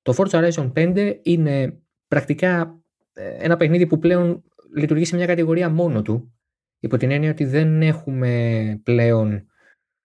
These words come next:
ε, τα Need for Speed που είχαμε, για παράδειγμα, ο-, δηλαδή κάτι το οποίο να έχει το open world στοιχείο, αλλά μέσω της οδήγησης και όχι μέσω της οδήγησης, αλλά και της, ε, κλοπής ή του,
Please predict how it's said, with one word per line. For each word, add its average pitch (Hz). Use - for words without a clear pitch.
ε, 101
τα 101
Need 113
for 110
Speed 113
που 113
είχαμε, 104
για 98
παράδειγμα, 98
ο-, 127
δηλαδή 107
κάτι 117
το 107
οποίο 110
να 107
έχει 113
το 110
open 107
world 110
στοιχείο, 110
αλλά 104
μέσω 113
της 110
οδήγησης 110
και 113
όχι 107
μέσω 104
της -
οδήγησης, 107
αλλά 101
και 98
της, 98
ε, 101
κλοπής 110
ή 107
του, 113